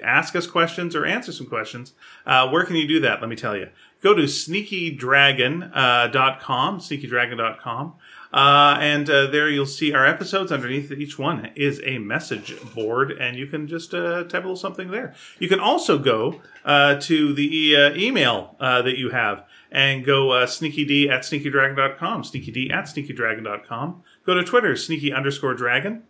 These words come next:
uh, is our Twitter, uh, or Tumblr is, uh, sneaky dragon dot tum-, uh, uh, dot tumblr dot, uh,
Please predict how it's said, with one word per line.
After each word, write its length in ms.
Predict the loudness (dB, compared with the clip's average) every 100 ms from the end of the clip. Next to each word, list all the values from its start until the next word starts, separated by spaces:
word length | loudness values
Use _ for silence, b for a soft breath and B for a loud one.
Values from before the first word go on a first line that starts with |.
| b b b
uh, 360 | 2 4 4 2
is 120 | 0
our 120 | -2
Twitter, 480 | -2 -2 0 -2 -4
uh, 220 | 2 2 2
or 280 | 2 2 0
Tumblr 500 | -2 -2 2 2 4
is, 340 | 2 2 0 -2
uh, 80 |
sneaky 300 | -4 -6 -6
dragon 380 | -2 0 0 -2
dot 300 | -2 -2 -4
tum-, 260 | -8 -8 -6
uh, 60 | -6
uh, 440 | -4 -6 -4 -4
dot 260 | -2 -4 -4
tumblr 400 | -6 -2 -2 0
dot, 320 | 0 -2 -4
uh, 260 | -4 -4